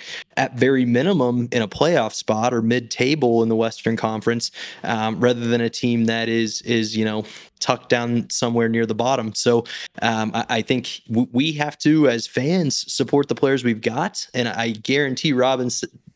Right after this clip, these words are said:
giving the, the speech that, you know, we won last year with this bunch. Um, we, we've sent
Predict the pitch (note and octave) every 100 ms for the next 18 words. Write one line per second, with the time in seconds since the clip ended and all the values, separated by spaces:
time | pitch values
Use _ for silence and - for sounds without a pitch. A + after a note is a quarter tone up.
0 | _ _ - C3 C3 B2 A#2+ A#2 A#2+ A#2
1 | - - E3 A#2+ - A2 G#2+ A2 G#2 A2+
2 | A#2+ B2+ B2 A#2+ B2+ - C3+ C3 A#2 A#2+
3 | - - C3 G3 - - - - _ _
4 | B2 A2+ G#2+ A2 A2 - A#2 B2 A#2+ A#2
5 | A#2+ A#2 G#2 - C3+ C3